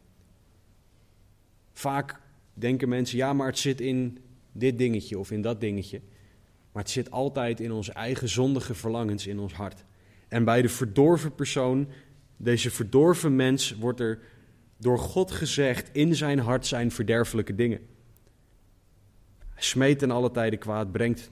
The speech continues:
twisten teweeg. De plannen van deze persoon matchen het hart van deze persoon. De daden van deze persoon matchen het hart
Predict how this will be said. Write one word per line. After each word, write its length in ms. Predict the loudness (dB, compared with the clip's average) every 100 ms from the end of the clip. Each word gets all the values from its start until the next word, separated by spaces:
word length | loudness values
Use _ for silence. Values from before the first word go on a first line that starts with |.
| -8
twisten 420 | -4 -4 -4 -6
teweeg. 440 | -6 -10 -12 -18 -20 _ _ _ _ _ -20 _ -20 -20 -20 _ _ -20 -20 -20 -20 _ -20 _ -2
De 140 | -2
plannen 500 | 0 2 4 4 2
van 180 | 2 2
deze 380 | 4 2 0 -4
persoon 480 | -4 0 2 2
matchen 340 | 2 0 -2 -4
het 100 | -4
hart 280 | -4 -6 -6
van 140 | -6
deze 280 | -4 -6 -10
persoon. 400 | -12 -12 -12 -16 -20 _ _ -20 _
De 180 | -8 0
daden 480 | 2 4 4 4 2
van 200 | 0 0
deze 320 | 0 0 -4
persoon 460 | -6 -4 -2 0
matchen 400 | 0 0 -2 -6 -6 -16 -20 -12
het 140 | -12
hart 380 | -4 -2 -2 -6